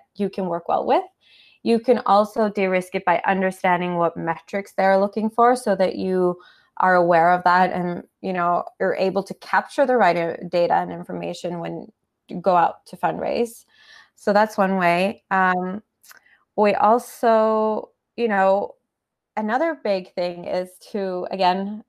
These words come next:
going back to the team, it's to hire people better than yourself, right?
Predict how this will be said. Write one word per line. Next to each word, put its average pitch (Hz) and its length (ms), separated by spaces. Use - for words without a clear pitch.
going 196 220
back 180 200
to 196 80
the 185 80
team, 220 340
it's - 360
to 190 300
hire 190 280
people 196 340
better 180 280
than - 420
yourself, - 500
right? 107 360